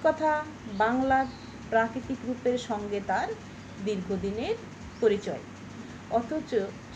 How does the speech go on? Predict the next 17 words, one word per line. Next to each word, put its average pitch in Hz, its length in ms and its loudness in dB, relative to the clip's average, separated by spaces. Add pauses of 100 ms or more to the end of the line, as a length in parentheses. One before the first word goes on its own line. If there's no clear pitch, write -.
সেই 285 220 4 (100)
অতি 311 380 4
চেনা 370 240 4
প্রকৃতির 254 640 0 (140)
অপরূপ 277 400 -2 (120)
রূপটি 226 340 0
যেন 202 220 4 (560)
নিত্য 214 400 -2
নতুন। 233 500 2 (1160)
তার 247 260 8
দিকে 247 360 4 (100)
দিনের 254 380 4
পর 247 160 6
দিন 240 480 2 (240)
মুগ্ধ 220 400 2
দৃষ্টিতে 233 540 -2
তাকিয়েও 214 640 4